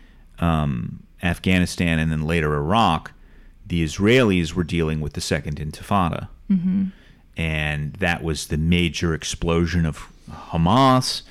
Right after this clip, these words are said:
Speaker 1: and Hamas's capabilities. Um, and, and it's not a coincidence, you know.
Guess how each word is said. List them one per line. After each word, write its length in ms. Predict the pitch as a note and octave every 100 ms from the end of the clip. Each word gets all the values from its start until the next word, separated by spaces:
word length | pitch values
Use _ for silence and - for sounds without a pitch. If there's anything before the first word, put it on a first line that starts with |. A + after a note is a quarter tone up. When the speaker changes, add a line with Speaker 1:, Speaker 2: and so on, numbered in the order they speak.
| - - -
Speaker 1:
and 140 | -
Hamas's 480 | D2 F2+ A#2+ A#2+ A2+
capabilities. 1000 | - A#2+ - G2+ A2 A2 G#2+ G#2 F#2+ - - - - - - - -
Um, 680 | F2+ F2 E2+ E2+ D#2+ D2+ - - - - - - -
and, 600 | - F#2 F2 E2 D#2+ C2+ - - - - - - - - - - - - - - - -
and 400 | D#2+ D#2+ D#2 - _ - - - -
it's 200 | - G2+
not 140 | C3 A2
a 40 |
coincidence, 600 | - - B2+ - - - - -
you 140 | - F2+
know. 160 | D2+